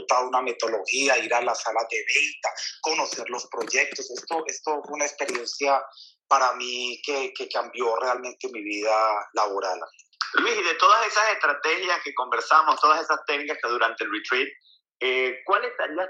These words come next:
Speaker 2: tú aplicando, verdad, durante el mes de agosto? ¿Cuál sería una de esas prioridades?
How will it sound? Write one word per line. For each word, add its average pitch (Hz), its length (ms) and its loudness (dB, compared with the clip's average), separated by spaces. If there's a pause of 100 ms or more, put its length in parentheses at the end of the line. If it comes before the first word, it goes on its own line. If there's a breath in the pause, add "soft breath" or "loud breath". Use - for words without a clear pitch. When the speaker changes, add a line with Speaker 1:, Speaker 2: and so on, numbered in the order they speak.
Speaker 2:
tú 170 100 -4
aplicando, 147 1000 0 (220)
verdad, 131 300 2
durante 139 400 0
el 131 80 2
mes 139 220 0
de 156 80 4
agosto? 139 420 0
¿Cuál 156 240 0
sería 165 280 0
una 156 260 2
de 135 80 0
esas 135 240 -2
prioridades? 104 420 0